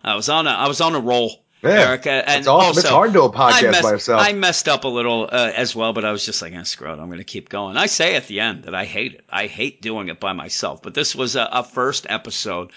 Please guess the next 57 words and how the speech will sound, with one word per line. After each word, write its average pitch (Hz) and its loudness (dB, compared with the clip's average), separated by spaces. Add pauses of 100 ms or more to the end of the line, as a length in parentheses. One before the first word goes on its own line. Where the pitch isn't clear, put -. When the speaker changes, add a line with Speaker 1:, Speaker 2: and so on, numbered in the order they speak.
(280)
Speaker 1:
uh, 107 2
that 101 -4
we 104 -8
did. 123 -4
I'll 127 0
tell 156 0
you, 113 -2
I 117 0
liked – 110 -4 (160)
the 107 -8
issue 127 -4
just 143 -2
as 185 0
much 131 -2
as 117 -4
I 123 -2
did 113 -4
the 117 -14
first 117 -4
time 110 -4
I 95 -2
read 110 -4
it, 98 -8 (380)
and 143 0
almost 185 -2
got 151 0
choked - -4
up 98 -8
again 95 -10 (200)
at 117 -6
the 107 -4
end. 98 -4
I 170 2
even 151 -6
said 117 -4
to 123 -8
people, 104 -6
"I'm 104 -4
getting 147 -2
choked - -4
up 127 -2
again, 107 -4 (300)
and 117 2
I'm 113 0
not 131 0
gonna 135 -2
fake 147 -2
the 131 -4
funk." 135 -4
I 110 2
Speaker 2:
You 110 -4
Speaker 1:
cried 147 2
like 160 6
Speaker 2:
big - -2
Speaker 1:
a 110 -6
baby. 131 2
Speaker 2:
softy. 127 4